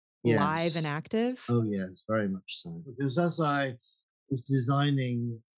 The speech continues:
Speaker 1: the courses, I obviously came to understand the land and its peoples,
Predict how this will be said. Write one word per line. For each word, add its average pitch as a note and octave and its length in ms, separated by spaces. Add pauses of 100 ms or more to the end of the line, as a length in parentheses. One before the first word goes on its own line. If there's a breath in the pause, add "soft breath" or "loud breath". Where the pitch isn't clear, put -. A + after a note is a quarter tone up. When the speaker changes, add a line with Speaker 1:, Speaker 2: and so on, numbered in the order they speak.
Speaker 1:
the A#2+ 120
courses, B2 600
I C3 380
obviously B2 600 (460)
came C#3 300
to C#3 120
understand B2+ 680
the A#2 80
land B2 380
and A2+ 120
its A#2 260
peoples, A#2 920